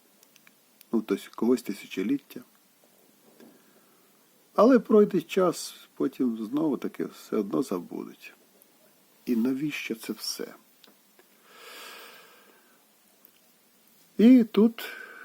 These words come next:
якраз люди звертаються до віри в Бога і шукають в Біблії, в інших святих книжках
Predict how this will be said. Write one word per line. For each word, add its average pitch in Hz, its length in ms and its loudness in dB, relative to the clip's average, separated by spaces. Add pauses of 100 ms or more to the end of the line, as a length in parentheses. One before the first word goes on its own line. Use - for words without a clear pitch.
(280)
якраз 147 600 0 (480)
люди 160 440 2 (220)
звертаються 139 920 0 (200)
до 104 180 -2
віри 131 340 0
в 120 100 -6
Бога 113 580 -4 (920)
і 113 100 0
шукають 143 760 0
в - 40 -4
Біблії, 139 760 -2 (840)
в 95 80 -6
інших 131 480 -2
святих 113 500 -6
книжках - 680 -8